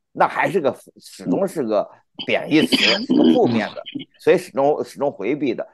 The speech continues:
在毛泽东那儿，他无，无非就是来一个文字游戏啊，把这个一方面承认我们就是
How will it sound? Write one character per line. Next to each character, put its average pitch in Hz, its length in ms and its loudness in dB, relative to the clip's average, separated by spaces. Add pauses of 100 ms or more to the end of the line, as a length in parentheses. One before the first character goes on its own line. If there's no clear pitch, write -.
(140)
在 185 140 4
毛 160 200 6
泽 220 120 4
东 240 180 4
那 202 60 6
儿， 147 80 4
他 175 120 2
无， 139 300 -4
无 151 200 -2
非 208 60 4
就 196 140 0
是 139 220 -4 (200)
来 143 160 4
一 185 120 2
个 151 80 -4
文 139 200 -4
字 156 160 -6
游 120 280 0
戏 165 260 -8 (160)
啊， - 180 -6 (260)
把 139 140 6
这 170 120 0
个 170 260 6 (140)
一 226 100 -2
方 196 140 4
面 196 120 4
承 196 200 -2
认 190 120 2
我 120 120 0
们 151 120 -4
就 208 200 2
是 123 260 -4